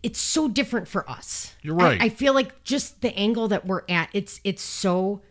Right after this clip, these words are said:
Speaker 1: it's so different because
Speaker 2: Right.
Speaker 1: I've heard screams of somebody being shot, and I've heard screams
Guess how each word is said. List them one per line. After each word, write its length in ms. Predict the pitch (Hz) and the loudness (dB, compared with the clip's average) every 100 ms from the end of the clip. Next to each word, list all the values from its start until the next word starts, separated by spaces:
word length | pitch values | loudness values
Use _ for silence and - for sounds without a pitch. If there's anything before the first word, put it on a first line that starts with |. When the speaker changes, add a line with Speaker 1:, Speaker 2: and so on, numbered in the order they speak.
| _ _ _ _ - | _ _ _ _ -4
Speaker 1:
it's 200 | 185 - | -4 -2
so 300 | - 180 160 | -4 -2 -2
different 420 | 156 156 - - | -2 -4 -4 -8
because 320 | 180 190 175 107 | -2 2 2 0
Speaker 2:
Right. 380 | 107 98 98 - - | -2 -2 -4 -6 -2
Speaker 1:
I've 200 | 202 - | 0 -2
heard 640 | - 202 208 233 254 240 - - _ - - - - | -6 -4 0 0 0 -4 -12 -20 _ -20 -20 -20 -18
screams 1120 | - - - - 196 190 214 294 320 302 - - - | -10 -6 -6 -2 2 4 4 2 0 -4 -10 -14 -4
of 160 | 170 - | -4 -2
somebody 720 | - 180 180 185 180 175 - _ _ _ _ - | 0 2 2 2 0 -2 -6 _ _ _ _ -6
being 280 | 175 165 156 | -2 0 -2
shot, 480 | - 139 160 240 - - - _ _ _ _ _ _ _ _ - | -2 -2 -2 -4 -8 -18 -20 _ _ _ _ _ _ _ _ -4
and 220 | 196 180 | 0 0
I've 180 | 185 180 | 0 -4
heard 300 | - 214 208 | -2 -2 0
screams 720 | - - 196 196 208 220 - | -4 -4 0 2 4 2 -2